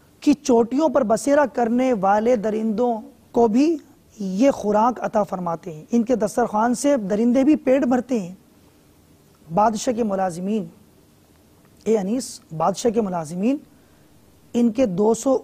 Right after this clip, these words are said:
اونٹ ہانک کر لے آئے ہیں، تم ان کی جو مدد کر سکتے ہو ضرور کرو۔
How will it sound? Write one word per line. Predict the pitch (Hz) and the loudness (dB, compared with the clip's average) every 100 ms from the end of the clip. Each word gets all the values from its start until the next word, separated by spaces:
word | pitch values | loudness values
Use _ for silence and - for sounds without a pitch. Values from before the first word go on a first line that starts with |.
| 233 | 2
اونٹ | 240 277 - - _ _ - | 2 2 -2 -20 _ _ -14
ہانک | 170 175 247 196 | -4 0 0 0
کر | 247 | 0
لے | 214 190 | 2 0
آئے | 165 | -4
ہیں، | 139 170 _ _ _ _ _ _ _ - | -8 -20 _ _ _ _ _ _ _ -2
تم | 302 294 | 2 6
ان | 254 | 4
کی | 220 247 | 2 0
جو | 202 247 | 2 2
مدد | 220 254 214 | 2 0 -2
کر | 220 | -2
سکتے | 226 - | -4 0
ہو | 254 | 0
ضرور | 190 202 247 | 2 0 0
کرو۔ | 202 175 | -2 -10